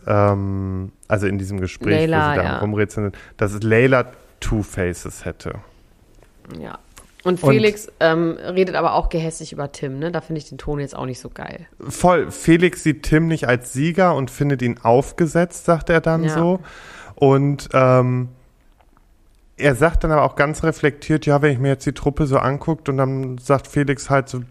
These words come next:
Speaker 1: ja, wenn ich mir die angucke, dann bin ich eigentlich der Nächste, der geht.
Speaker 2: Ja, und das war sein Todesurteil, glaub ich.
Speaker 1: Ja, ich glaube, damit hat er das dann halt so letztendlich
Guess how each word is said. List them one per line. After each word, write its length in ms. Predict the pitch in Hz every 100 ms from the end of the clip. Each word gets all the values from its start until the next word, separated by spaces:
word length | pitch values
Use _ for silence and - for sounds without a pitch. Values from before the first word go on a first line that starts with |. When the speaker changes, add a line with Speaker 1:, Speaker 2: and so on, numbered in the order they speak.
| -
Speaker 1:
ja, 160 | 147 120 - _ _ _ _ _ - -
wenn 120 | 143
ich 40 |
mir 100 | 135
die 100 | 139
angucke, 440 | 110 143 151 143 135
dann 360 | 135 131 131
bin 140 | 135 131
ich 120 | 127
eigentlich 220 | 117 107
der 100 | 127
Nächste, 300 | 107 107 -
der 160 | 104 98
geht. 400 | 95 92 87 - - -
Speaker 2:
Ja, 240 | 180 170
und 140 | 165
das 160 | 160 -
war 100 | 170
sein 160 | 165 165
Todesurteil, 640 | 156 143 143 139 - 147
glaub 240 | 143 139
ich. 260 | 143 143 - - - _ _ - - - -
Speaker 1:
Ja, 180 | - 120
ich 140 | 131 -
glaube, 240 | 135 143
damit 300 | 135 139 139
hat 100 | 143
er 80 | 143
das 200 | 135 123
dann 180 | 143 120
halt 200 | 120 120
so 100 | 135
letztendlich 960 | 117 117 - 123 123 131 110 - -